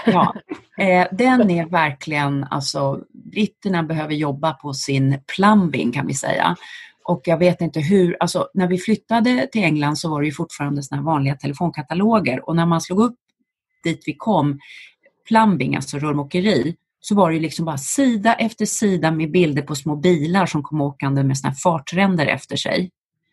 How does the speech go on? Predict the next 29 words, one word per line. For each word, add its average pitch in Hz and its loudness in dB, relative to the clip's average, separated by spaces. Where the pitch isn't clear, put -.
Så 202 -2
det 180 0
var 185 4
såna 180 -2
här 170 -2
expressrörmokare 156 0
som 135 -4
kom 135 -4
åkande. - -6
Då 185 -2
bara, 180 4
då 185 -2
förstår 190 0
man 156 0
lite 151 -4
hur 139 -2
situationen 139 -2
är. 151 2
Och - -2
vi 170 4
har 165 4
haft 165 -2
x - -2
antal 139 0
incidenter, 143 -2
kan 120 -4
jag 123 -4
säga, 117 -2
med 143 2